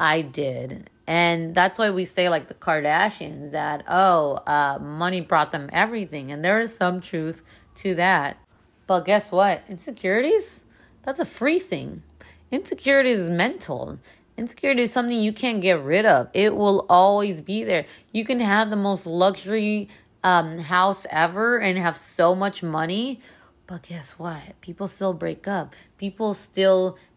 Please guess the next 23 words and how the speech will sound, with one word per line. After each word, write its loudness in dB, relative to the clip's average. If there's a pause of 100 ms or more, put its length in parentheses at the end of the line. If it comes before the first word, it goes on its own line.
(140)
um, 0
have -4
feelings. -4
People -6
still 2
have -2
doubt. 4 (240)
People -10
can -4
have 2 (180)
all 6
these -8
things, -4
and -4
it -6
always 2
plays -4
out. 2
So -4
money -4
isn't -4
the -6
issue. -4